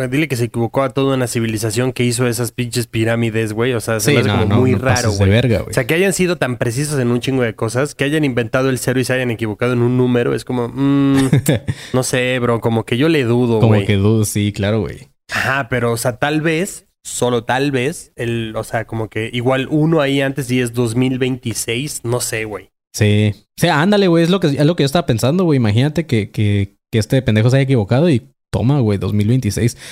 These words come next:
Speaker 2: Creo que ahorita estamos más cerca de una guerra mundial que antes, güey. No sabemos.
Speaker 1: Ajá, justo, justo,
Speaker 2: Bueno.
Speaker 1: justo, güey.
Speaker 2: Ju-, justamente eso lo puse en el siguiente. No sabemos si este güey lo estaba cagando con sus fechas o si no le atinó su decodificador.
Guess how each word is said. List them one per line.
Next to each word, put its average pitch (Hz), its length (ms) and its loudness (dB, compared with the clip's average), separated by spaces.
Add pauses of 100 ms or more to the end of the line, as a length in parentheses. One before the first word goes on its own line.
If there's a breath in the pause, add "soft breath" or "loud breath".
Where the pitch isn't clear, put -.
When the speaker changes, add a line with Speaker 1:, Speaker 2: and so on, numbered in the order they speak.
(160 loud breath)
Speaker 2:
Creo 123 160 2
que 151 60 4
ahorita 151 180 2
estamos 151 300 2
más 131 260 2
cerca 156 240 0
de 143 60 4
una 147 140 4
guerra 143 180 2
mundial 117 320 2
que - 80 -2
antes, 135 260 -2
güey. - 260 -12 (540)
No 104 80 -2
sabemos. 107 340 2
Speaker 1:
Ajá, 151 540 -4 (300)
justo, 143 520 -4
justo, 135 160 0
Speaker 2:
Bueno. 95 200 4
Speaker 1:
justo, 135 340 -12
güey. - 140 -20 (380)
Speaker 2:
Ju-, 110 680 2
justamente 180 400 2
eso 170 160 0
lo 131 100 0
puse 127 200 -2
en 123 40 2
el 117 80 0
siguiente. 127 320 0
No 139 80 2
sabemos 117 280 2
si 113 140 2
este 104 220 0
güey 104 260 2
lo 104 80 2
estaba 101 200 -2
cagando 98 320 0
con 113 100 0
sus - 140 -6
fechas 117 320 0
o 117 100 4
si 104 180 0
no 98 560 2
le 101 80 4
atinó 104 280 0
su 101 160 -2
decodificador. 123 600 2